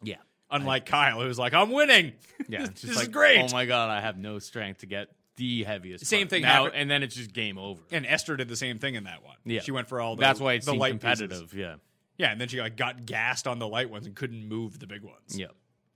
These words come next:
Speaker 2: Anyway, they'll do it. Challenge, episode four?
Speaker 1: Yep.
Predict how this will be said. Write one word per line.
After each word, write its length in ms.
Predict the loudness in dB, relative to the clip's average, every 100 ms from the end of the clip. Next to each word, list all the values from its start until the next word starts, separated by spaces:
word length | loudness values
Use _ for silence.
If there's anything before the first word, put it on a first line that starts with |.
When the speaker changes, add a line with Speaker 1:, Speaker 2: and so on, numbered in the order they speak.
| -20 _ _ _
Speaker 2:
Anyway, 140 | -20 -20 -20 _ _ -16 -6
they'll 100 | -4
do 200 | -4 -6
it. 80 | -12 _ _ _ _ _ _ -4
Challenge, 420 | -2 -2 -6 -16 _ _
episode 400 | -18 -10 -8 -8 -12 _ _ _ _ _ _ _ -16
four? 240 | -14 -14 _ -12
Speaker 1:
Yep. 180 | -12